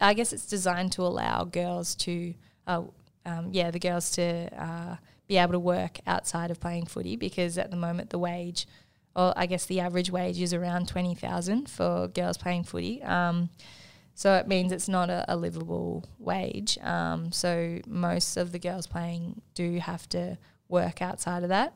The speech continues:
Um, but as we spoke about earlier, like, the way the standard's improving, um, that's,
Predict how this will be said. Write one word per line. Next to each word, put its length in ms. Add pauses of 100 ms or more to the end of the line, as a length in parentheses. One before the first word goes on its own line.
(100)
Um, 480 (360)
but 160
as 220
we 120
spoke 320
about 240 (120)
earlier, 360
like, 220 (160)
the 120
way 220
the 120
standard's 540
improving, 760 (460)
um, 280
that's, 480